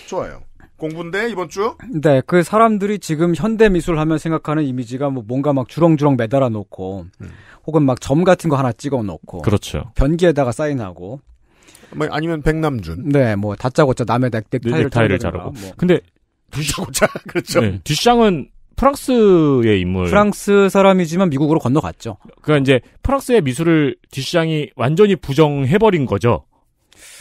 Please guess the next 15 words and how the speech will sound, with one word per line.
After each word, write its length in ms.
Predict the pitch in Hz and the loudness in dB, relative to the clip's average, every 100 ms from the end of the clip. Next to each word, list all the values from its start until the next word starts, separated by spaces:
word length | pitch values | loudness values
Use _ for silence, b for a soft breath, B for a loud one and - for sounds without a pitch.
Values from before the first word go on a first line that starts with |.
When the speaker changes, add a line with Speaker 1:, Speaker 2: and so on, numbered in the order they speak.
| B B B - | B B B -16
Speaker 2:
아. 360 | 120 120 120 117 | -10 -6 -4 -2
Speaker 3:
미술을 280 | 113 165 196 | 0 2 2
부정했다기보단 680 | 160 151 147 143 135 127 117 | 2 0 0 -2 -2 -2 -4
뭐랄까, 560 | 85 85 - 139 85 - _ _ | -4 -6 -6 -8 -8 -14 _ _
평론가를 480 | 190 240 254 202 131 | -2 0 0 0 -2
부정했나? 460 | 90 80 78 120 - _ _ | -6 -8 -6 -10 -10 _ _
Speaker 1:
이십 240 | 147 170 | -2 -2
세기에 640 | - 220 208 208 202 190 151 | 0 0 0 2 4 4 0
남의 280 | 117 147 180 | 0 0 2
넥타이를 400 | 151 147 180 160 | 0 0 0 0
다짜고짜 460 | 143 - 160 156 160 | 0 0 -2 2 -2
자르면 680 | 143 131 139 135 170 202 151 | 2 2 2 0 -2 -2 -2
모던 280 | 123 135 113 | 0 0 -2
아트. 420 | 85 - - 69 | -4 -10 -18 0
Speaker 3:
네. 280 | 101 85 | 2 2